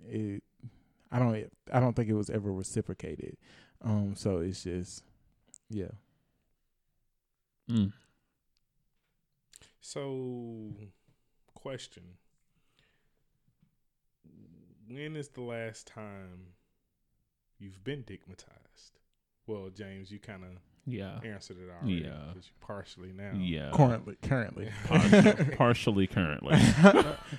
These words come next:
Speaker 1: No, no, it's either currently or partially.
Speaker 2: It's
Speaker 1: You
Speaker 2: partially
Speaker 1: can't
Speaker 2: currently. Uh,
Speaker 1: That,
Speaker 2: 'cause it's,
Speaker 1: that
Speaker 2: it's
Speaker 1: is
Speaker 2: like,
Speaker 1: not
Speaker 2: it's
Speaker 1: an
Speaker 2: like one foot in,
Speaker 1: option.
Speaker 2: one foot out.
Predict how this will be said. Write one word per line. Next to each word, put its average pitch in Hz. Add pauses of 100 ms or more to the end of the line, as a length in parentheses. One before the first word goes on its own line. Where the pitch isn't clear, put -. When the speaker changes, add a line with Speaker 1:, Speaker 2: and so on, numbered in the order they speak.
Speaker 1:
No, 165
no, 147
it's 156
either 147
currently 208
or 151
partially. 117
Speaker 2:
It's 240
Speaker 1:
You -
Speaker 2:
partially 165
Speaker 1:
can't 151
Speaker 2:
currently. 120
Uh, 131 (240)
Speaker 1:
That, 147
Speaker 2:
'cause - (100)
it's, -
Speaker 1:
that 185
Speaker 2:
it's 165
Speaker 1:
is 131
Speaker 2:
like, -
Speaker 1:
not 143
Speaker 2:
it's 147
Speaker 1:
an 139
Speaker 2:
like 135
one 131
foot 156
in, 113
Speaker 1:
option. 147
Speaker 2:
one 143
foot 139
out. 113